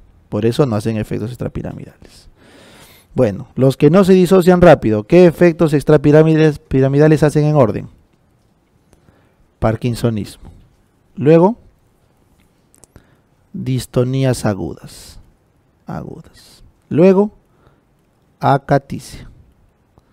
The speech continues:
Y luego, distonías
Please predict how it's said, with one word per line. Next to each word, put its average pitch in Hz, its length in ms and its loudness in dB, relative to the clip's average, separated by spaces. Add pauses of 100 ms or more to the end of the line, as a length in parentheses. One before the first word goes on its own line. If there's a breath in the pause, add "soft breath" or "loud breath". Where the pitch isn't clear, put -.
(340)
Y 117 120 -8
luego, 180 440 2 (1000)
distonías 123 1120 -8